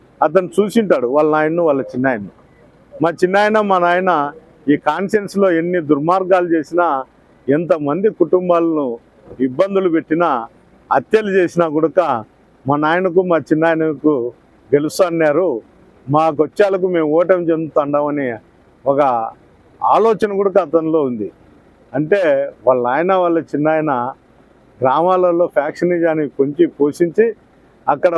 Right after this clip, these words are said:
ఒక వర్గాన్ని తొక్కిన దాని వల్లనే, ఆ భయభ్రాంతులతో వాళ్ళు ఎలక్షన్లప్పుడు చురుగ్గా పాల్గొనకోకుండా ఉండడం వల్లనే వాళ్ళు గెలుస్తా అనేది కూడా నాలుగు వేలు, మూడు వేలతోనే పోయినసారి తప్ప, ఎప్పుడు కూడా వాళ్ళు గెలుస్తా అనేది నాలుగు వేలు, మూడు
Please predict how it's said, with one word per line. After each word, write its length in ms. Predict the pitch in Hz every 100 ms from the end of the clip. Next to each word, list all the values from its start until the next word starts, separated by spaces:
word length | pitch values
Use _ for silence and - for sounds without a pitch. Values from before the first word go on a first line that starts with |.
| 156
ఒక 100 | 139 131
వర్గాన్ని 400 | 135 139 202 202 -
తొక్కిన 300 | 151 - 180
దాని 140 | 180 180
వల్లనే, 500 | 170 170 170 135 120 _ _ _ 127
ఆ 60 |
భయభ్రాంతులతో 960 | 135 117 139 165 180 185 175 175 151 180
వాళ్ళు 280 | 160 147 139
ఎలక్షన్లప్పుడు 960 | 131 156 - 165 156 - 151 131 113 - - - _ _ -
చురుగ్గా 300 | 196 190 233
పాల్గొనకోకుండా 880 | 208 185 185 185 185 170 175 160 165
ఉండడం 380 | 160 160 156 156
వల్లనే 400 | 151 160 147 123 _ _ - -
వాళ్ళు 180 | 135 131 131
గెలుస్తా 280 | 139 -
అనేది 280 | 160 151 131
కూడా 160 | 143 139 143
నాలుగు 320 | 127 127 127
వేలు, 140 | 127
మూడు 200 | 123 117
వేలతోనే 480 | 113 110 104 110 98 - - - - - - 139
పోయినసారి 480 | 139 123 147 156 143
తప్ప, 180 | 147 - 214 240 - - - - -
ఎప్పుడు 260 | 139 - 170
కూడా 160 | 175 160
వాళ్ళు 200 | 160 147 131
గెలుస్తా 280 | 139 131 143
అనేది 260 | 135 147 131
నాలుగు 260 | 131 135
వేలు, 140 | 139 127
మూడు 220 | 117 117